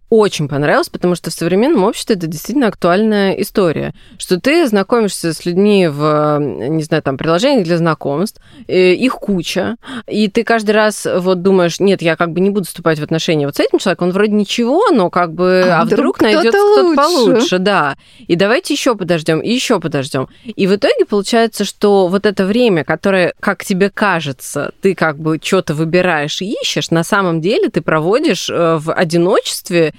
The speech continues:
Speaker 1: и в состоянии неду-, неудовлетворения, потому что ты не в отношениях, ты один, ты, э, в постоянном вот этом вот поиске, постоянно в каких-то сомнениях и так далее, вместо того, чтобы это не
Speaker 2: Увлечься тем, что есть.
Speaker 1: Да,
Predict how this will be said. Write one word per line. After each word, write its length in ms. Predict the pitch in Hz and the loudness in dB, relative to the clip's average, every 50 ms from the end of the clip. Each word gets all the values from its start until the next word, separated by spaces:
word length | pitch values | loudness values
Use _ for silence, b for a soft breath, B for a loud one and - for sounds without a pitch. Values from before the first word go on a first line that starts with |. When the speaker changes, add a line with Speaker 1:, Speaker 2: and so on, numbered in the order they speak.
| B B B | B B B
Speaker 1:
и 300 | B 208 - 196 196 196 | B -6 -2 0 0 0
в 120 | 175 - - | 0 -2 -6
состоянии 540 | - 175 - 208 202 240 262 262 254 247 233 | -10 -4 -2 0 0 2 2 2 2 2 2
неду-, 180 | 202 214 214 | 0 0 0
неудовлетворения, 800 | 165 208 226 226 226 214 240 247 233 - 285 320 349 294 220 180 | 2 2 2 2 2 2 0 -2 0 0 0 0 2 2 0 0
потому 280 | - - - 156 156 165 | -2 -2 -4 -2 -2 -2
что 180 | - - 175 165 | -2 -4 -6 -4
ты 180 | - 202 196 | -2 0 2
не 600 | 196 202 202 202 208 208 214 202 196 196 175 - - | 2 2 2 2 2 2 2 2 2 2 0 -4 -8
в 220 | - - - 185 | -12 -6 -6 -4
отношениях, 680 | 180 - 180 165 - - 165 160 165 175 214 277 339 - - | -2 -2 -2 -2 -2 -2 -2 -2 -2 -2 -2 -4 -4 -4 -2
ты 60 | - | 0
один, 540 | 190 180 170 151 143 151 156 156 170 233 294 b b b b b - _ | 0 0 0 -2 -4 -4 -2 -2 -2 -2 -4 b b b b b -6 _
ты, 260 | 220 233 226 226 214 | 0 2 2 4 4
э, 320 | 196 185 135 131 180 185 | 2 2 2 2 0 0
в 60 | 170 - | -2 -2
постоянном 640 | - 196 - - 202 196 202 208 214 202 185 170 | -4 -4 -2 0 0 2 2 2 2 2 2 0
вот 140 | 156 160 - | 0 -2 -2
этом 240 | 170 151 - 160 151 | -2 -2 -2 -4 -4
вот 120 | 156 151 | -4 -6
поиске, 640 | - - 175 170 156 160 175 - - - 220 214 202 | -2 0 2 2 2 0 -2 -2 -2 0 0 0 0
постоянно 440 | 196 196 - - 202 202 220 233 208 | -2 -6 -4 0 0 2 2 2 0
в 60 | - | -2
каких-то 580 | - 185 165 - 190 180 - - 185 175 165 147 - _ _ _ - | -4 -6 -6 -6 -8 -6 -2 0 2 2 2 0 -4 _ _ _ -16
сомнениях 760 | - - - 196 180 180 185 190 202 208 196 180 165 156 - | -12 -4 0 0 2 2 4 4 4 4 4 2 2 0 -2
и 80 | - - | -4 -2
так 180 | - 165 151 135 | -2 -2 -2 0
далее, 300 | 147 143 147 202 285 349 b b b b b - | -2 0 0 0 0 -2 b b b b b 0
вместо 280 | 180 214 202 - 214 185 | 0 0 2 0 -2 -2
того, 300 | - 190 196 240 440 554 | 0 0 0 0 0 0
чтобы 500 | - - 269 214 202 202 202 190 185 b b b b b b - | 0 0 -2 0 2 2 2 2 0 b b b b b b -2
это 140 | 226 226 175 240 | 0 2 4 4
не 80 | 233 240 | 4 4
Speaker 2:
Увлечься 360 | 277 285 - - - 254 220 | 2 0 -2 -2 -2 -2 -2
тем, 220 | - - 262 302 | 0 0 0 0
что 220 | 311 - - 302 277 | -2 -2 0 2 2
есть. 360 | 269 269 247 196 208 185 180 | 4 4 2 2 0 0 0
Speaker 1:
Да, 360 | 208 202 190 175 156 135 | 2 2 2 2 0 -2